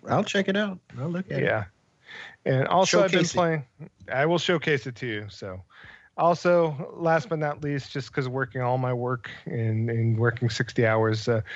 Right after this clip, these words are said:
Speaker 2: only game I really had a chance to play, uh, during the week was, uh, Dragon Quest Eight. And I've been kinda putting, you know, more emphasis on getting that game done on that. As far as where I'm at in the game right now, I'm going through, uh, Yangus's, uh, story quest right now.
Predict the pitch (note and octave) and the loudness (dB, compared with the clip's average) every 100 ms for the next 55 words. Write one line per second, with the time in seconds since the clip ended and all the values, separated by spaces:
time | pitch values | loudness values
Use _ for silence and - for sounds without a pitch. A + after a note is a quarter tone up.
0 | - - D#3+ F#3 E3 E3 C#3+ B2+ B2+ B2+ | -12 0 4 4 6 4 4 4 4 4
1 | B2 A2+ C3 A2+ A#2 - B2+ A#2 A#2 A2 | 2 0 -2 -2 -6 -8 -4 -2 -2 -4
2 | - F3 A#2+ A#2 A#2 A#2 G#2+ A2 A2 - | -6 -6 -4 0 2 2 2 0 -2 -2
3 | A2 G#2 G2 G#2 G2+ A2+ G#2+ G#2 G#2 A2 | 0 0 2 0 2 2 2 0 -4 -4
4 | G2 - - A2 A2+ - A#2 A2 G#2+ A2 | -4 -6 -6 -4 -4 -4 0 0 2 2
5 | A2 A#2 A2 - - - - _ - E3 | 4 4 2 -2 -14 -14 -16 _ -2 2
6 | E3 D3 - G3 D3 C3+ B2+ A2+ - - | 2 0 -2 -2 0 0 0 -2 -8 -18
7 | - G#3+ D#3 C3 A#2 A2 G#2+ - - C#3 | -18 -6 0 2 2 0 -4 -10 -6 -2
8 | C3+ C3 B2 C3 C3+ A#2 B2 A#2 A#2+ A#2 | 0 0 0 -4 -6 -4 -2 0 0 0
9 | A#2+ A#2 A#2+ A#2 A2+ A#2 A#2 A#2 - - | -2 -2 -2 -2 0 0 0 -2 -10 -20
10 | - - - A#2+ A#2 A#2 A#2 A#2 - - | -20 -20 -6 -2 0 -2 -4 -6 -10 -6
11 | D3+ C#3+ C3 C#3+ C3+ B2 C3 C#3 B2+ B2+ | -4 -2 0 0 2 0 -2 -4 -4 -2
12 | B2+ B2 C3 A#2+ A#2+ A#2 A2+ A2 B2 A#2+ | -2 -2 0 0 0 0 -2 -4 -2 -2
13 | A2+ A#2 A#2 A2+ A2 G#2 G#2 A2 A2+ A#2 | -2 -2 -4 0 2 2 2 2 2 2
14 | A2+ - - A2+ A2 G2+ A2+ G#2+ - A#2 | 0 -2 -6 -4 -6 -4 -4 -4 -4 -2
15 | A2 - A#2 G2+ B2 A2+ - A2 G#2+ | -2 0 -2 0 -2 -4 -2 0 0